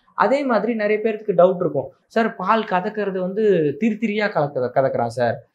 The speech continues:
அதுக்கப்புறம் இன்னொரு து-, இன்னொரு சில பேர் சொல்லுவாங்க, "சார், அப்படியே பால் வெளியே வருது." அதுக்கு ரெண்டுத்துக்கும் பெரிய வித்தியாசம் இல்லைங்க. பால் திரிஞ்சு வெளியே வருதுன்னா அது பார்ஷியலா digest ஆன milk அப்படின்னு அர்த்தம். பார்ஷியலா digest ஆன மில்க்னா என்ன அர்த்தம்னா,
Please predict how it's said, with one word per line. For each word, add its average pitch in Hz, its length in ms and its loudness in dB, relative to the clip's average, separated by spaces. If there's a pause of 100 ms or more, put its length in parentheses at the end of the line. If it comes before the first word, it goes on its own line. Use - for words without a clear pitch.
(140)
அதுக்கப்புறம் 202 640 2
இன்னொரு 208 320 -2
து-, 220 180 0
இன்னொரு 202 220 0
சில 202 200 -2
பேர் 208 120 -2
சொல்லுவாங்க, 202 340 -6
"சார், 220 160 0
அப்படியே 180 320 0
பால் 143 220 4
வெளியே 123 240 -4
வருது." 107 160 -10 (320)
அதுக்கு 190 320 -2
ரெண்டுத்துக்கும் 208 380 -4
பெரிய 190 280 -2
வித்தியாசம் 151 440 -2
இல்லைங்க. 117 280 -6 (200)
பால் 208 400 0
திரிஞ்சு 233 320 0
வெளியே 165 260 0
வருதுன்னா 135 640 -4
அது 175 300 -8
பார்ஷியலா 196 600 2
digest 160 500 -2
ஆன 156 200 0
milk 127 280 -8
அப்படின்னு 123 300 -6
அர்த்தம். 113 280 -10
பார்ஷியலா 196 440 0
digest 156 420 -2
ஆன 139 160 -2
மில்க்னா 123 460 -10
என்ன 113 200 -12
அர்த்தம்னா, 110 380 -4